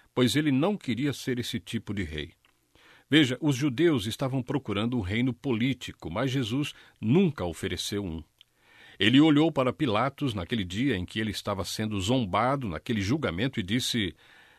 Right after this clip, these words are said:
Pilatos disse para ele, "Você é um rei?" E Jesus disse,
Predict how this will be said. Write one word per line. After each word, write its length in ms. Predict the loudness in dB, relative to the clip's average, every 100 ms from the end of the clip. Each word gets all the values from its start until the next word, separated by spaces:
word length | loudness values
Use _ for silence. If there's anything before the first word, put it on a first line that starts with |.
| _ _ _ -8
Pilatos 560 | -2 0 0 -2 -6
disse 240 | -4 -4 -4
para 240 | -4 -2
ele, 340 | 0 0 -2
"Você 480 | -2 -2 -2 -2 0
é 100 | 0
um 160 | 0 -2
rei?" 340 | -2 -2 -2 -8
E 80 | -8
Jesus 400 | -2 0 0 0
disse, 440 | 0 -2 -2 -6